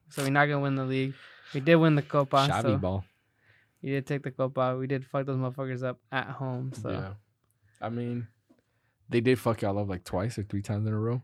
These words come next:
Speaker 1: We did in, in the league and in, in the first leg, and then they were talking out their ass, and the motherfucking fans were like, "Nah, we're about to smoke y'all." And I'm like, "All right, sure, buddy. Watch this. Game two. Whoop those
Speaker 2: Four up.
Speaker 1: motherfuckers up."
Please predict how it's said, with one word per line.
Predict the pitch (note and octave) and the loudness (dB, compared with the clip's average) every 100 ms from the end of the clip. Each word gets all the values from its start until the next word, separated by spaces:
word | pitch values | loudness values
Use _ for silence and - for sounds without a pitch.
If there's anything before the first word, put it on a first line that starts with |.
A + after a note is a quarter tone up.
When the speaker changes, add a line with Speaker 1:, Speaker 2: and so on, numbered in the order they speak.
| _ | _
Speaker 1:
We | D3+ | -6
did | C#3+ C#3+ C#3 C#3 | 0 2 2 0
in, | C3+ | -4
in | C#3+ C#3+ | -2 -2
the | C3+ | 2
league | C#3+ E3 F#3 | 6 8 6
and | F3+ D3 C#3+ | 4 0 2
in, | C3+ C3 | 2 2
in | B2+ | 0
the | B2 | -2
first | A#2+ C3 C#3 - | 0 0 0 0
leg, | C3 B2 B2+ | -4 -2 -4
and | C3 C3 | -8 -8
then | C3 B2+ C3 _ _ _ - | -8 -8 -10 _ _ _ -6
they | |
were | D3+ | -4
talking | D3 D3 C3+ | 0 -2 0
out | B2 | -4
their | A#2+ - | -6 -8
ass, | C3 C3 C3+ C3 | -6 0 0 -2
and | D3 C3+ C3 | -8 -8 -8
the | |
motherfucking | C3 C#3 C3+ C#3+ C#3 B2 | -10 -6 -6 -6 -10 -10
fans | - C3+ C3+ C#3 | -6 -6 -6 -8
were | |
like, | B2+ A#2+ | -6 -6
"Nah, | B2+ B2+ C3 | -4 0 0
we're | C3 | 0
about | C3 C3 | -2 -4
to | B2+ | -8
smoke | - C3 C3 C#3 | -8 -6 -6 -6
y'all." | A#2+ A#2 A#2 - | -4 -4 -8 -14
And | C3+ C#3 | -12 -8
I'm | C#3 D3 | -4 -4
like, | C#3+ - | -4 -8
"All | C#3+ | -2
right, | D3 C#3 A#2 | 0 0 -2
sure, | - - C#3 B2 | -8 -6 -4 -4
buddy. | B2 A#2+ B2 C#3 _ _ _ _ - | -4 -2 -4 -6 _ _ _ _ -16
Watch | B2+ B2 B2+ - | -4 0 0 -4
this. | C3+ A#2+ C3 C#3 | -6 -4 -6 -8
Game | - C3+ C3 | -4 -2 -2
two. | - C#3 C3 C3+ _ _ _ G3+ | -6 -8 -8 -10 _ _ _ -16
Whoop | F#3 F#3 _ E3+ E3 D#3 C3 | -14 -14 _ -20 -16 -10 -8
those | |
Speaker 2:
Four | C#3 A2 G#2+ | -2 0 0
up. | - | 0
Speaker 1:
motherfuckers | B2 C3+ B2+ | -2 -4 -8
up." | B2+ | -10